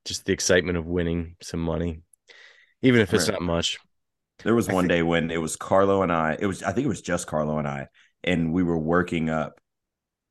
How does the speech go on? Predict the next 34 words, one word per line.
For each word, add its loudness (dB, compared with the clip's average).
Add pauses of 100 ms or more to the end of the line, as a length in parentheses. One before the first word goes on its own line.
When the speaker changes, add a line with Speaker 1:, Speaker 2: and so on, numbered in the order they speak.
(720)
Speaker 2:
I -16
don't -8
know, -10
it -4
was -2
a -6
while -4
ago, -8 (320)
and 2
LaRue 6
was 4
there, 0 (280)
and 4
then 2
he 0
just 0
sat 4
a 0
twenty -2
dollar -4
bill -6
between -6
us. -8
He -10
said, -6
"First -4
one -2
to -2
go 0
over -2
one -4
twenty -6
gets -8
it." -10